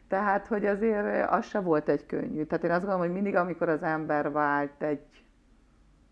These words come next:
kicsit nagyobbat, mondjuk, hogy tényleg így akár helyszínt, akár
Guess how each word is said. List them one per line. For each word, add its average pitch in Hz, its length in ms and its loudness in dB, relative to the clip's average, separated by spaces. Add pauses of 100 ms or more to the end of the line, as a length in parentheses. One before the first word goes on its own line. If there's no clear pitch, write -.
(440)
kicsit - 360 -6
nagyobbat, 160 840 2 (180)
mondjuk, 170 560 -4
hogy 170 180 -4
tényleg 160 380 -2
így 147 120 0
akár 147 360 0
helyszínt, 151 720 -4
akár - 400 -6